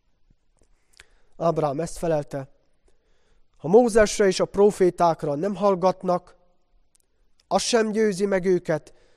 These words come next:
ha valaki feltámad a halottak közül.” Kedves testvérek, az a szent ige, amelyet Isten szent lelkének segítségül hívásával hirdetni és magyarázni kívánok előttetek, írva található a már felolvasott részben,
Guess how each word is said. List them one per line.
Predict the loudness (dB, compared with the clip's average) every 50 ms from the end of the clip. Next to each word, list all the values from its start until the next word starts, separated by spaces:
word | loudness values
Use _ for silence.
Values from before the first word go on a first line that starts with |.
| _ _ -20 _ _ _
ha | -12 -8
valaki | 0 2 4 4 2 0 -2 -10 -10
feltámad | -10 -8 -2 2 2 2 2 0 -4 -6 -8 -8 -8 -10 -12 -14 -16 -20 -20 -20 _ _ _ _ _ _ _
a | -20 -16
halottak | -8 -6 -6 -6 -6 -10 _ -18 -20 -20 -20 -18
közül.” | -18 -18 -18 -18 -18 -20 -20 -20 -16 -10 -8 -8 -8 -10 -18 -20 -20 _ -20 -20 _ _ _ -20 -20 _ _ -20 _ _ _ _ _ _ -20 -20 _ _ -2
Kedves | -2 -2 0 0 -2 0
testvérek, | 2 0 0 0 0 2 2 2 2 2 -2 -20 -20 -20 -20 -20 -20 -14 -6
az | -4 -2 -2
a | -2
szent | 0 4 4 4 4 4 0
ige, | -4 0 2 2 2
amelyet | 2 2 0 -2 -2 -4 -6 -10 -20 -20 _ _ -16
Isten | -14 -14 -10 -8 -8 -8 -8 -10
szent | -10 -6 -6 -6 -6 -6
lelkének | -6 -4 -4 -4 -6 -8 -10 -10 -10 -10 -12 -14 -18 _
segítségül | -18 -10 -8 -8 -8 -8 -10 -8 -6 -6 -6 -4 -4 -4
hívásával | -4 -4 -4 -2 -2 -2 -2 -2 -4 -2 -2 -2 -2 0 0 -2 -2 -4 _ _ _ _ _ _ _ _ _ _ _ -20 -20 _ _
hirdetni | -2 0 0 4 4 4 4 4 0
és | -2 -2 -2
magyarázni | -2 0 2 4 4 4 2 0 -2
kívánok | -6 -4 -2 0 0 0 -2 -2 -2 0
előttetek, | 0 0 0 -2 -2 -6 -4 -2 -4 -4 -4
írva | -4 -6 -2 -2 -4
található | -2 0 0 2 2 0 0 -2 -4 -6
a | -4
már | -4 -4 -6 -6
felolvasott | -4 -2 0 0 0 0 -2 -6 -10 -10 -14 -14 _ _ -12
részben, | -6 -4 -2 -2 -2 -4 -6 -6 -2 0 0 0 -2 -6